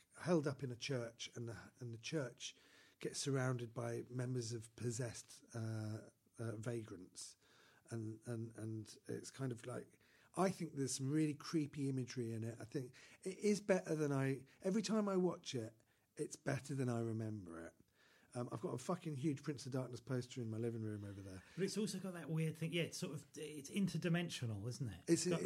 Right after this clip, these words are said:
Speaker 1: it's
Speaker 2: that,
Speaker 1: like,
Speaker 2: like,
Speaker 1: it's
Speaker 2: um,
Speaker 1: like, it's, it's trying, it's like, yeah, it's a, it's, it's sort of
Speaker 2: I
Speaker 1: trying to
Speaker 2: f-
Speaker 1: work out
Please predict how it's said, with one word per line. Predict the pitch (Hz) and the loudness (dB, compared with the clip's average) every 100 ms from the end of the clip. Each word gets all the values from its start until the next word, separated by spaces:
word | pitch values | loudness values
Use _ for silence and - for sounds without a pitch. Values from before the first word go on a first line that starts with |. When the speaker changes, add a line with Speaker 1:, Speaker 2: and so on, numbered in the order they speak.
| 180 | 4
Speaker 1:
it's | 143 | 4
Speaker 2:
that, | 180 | 4
Speaker 1:
like, | 147 143 | 4 6
Speaker 2:
like, | 151 | 6
Speaker 1:
it's | 139 | 6
Speaker 2:
um, | 139 | 6
Speaker 1:
like, | 185 180 | 4 6
it's, | 180 - | 2 2
it's | 190 170 - | 0 0 -2
trying, | - 196 196 | 0 2 2
it's | 165 196 | 0 0
like, | 180 - - - _ | 0 -2 -16 -20 _
yeah, | 175 156 147 | 2 2 2
it's | 143 | -2
a, | 160 143 - - 180 | -2 -4 -10 -12 -4
it's, | 175 135 - - - | -2 -2 -6 -12 0
it's | 180 - | 2 4
sort | - 214 196 | 4 6 6
of | 180 - - _ _ - | 4 -2 -20 _ _ -2
Speaker 2:
I | 185 220 | 4 8
Speaker 1:
trying | 214 | 10
to | 214 | 10
Speaker 2:
f- | 220 | 10
Speaker 1:
work | 214 214 | 10 8
out | 196 180 175 | 4 4 2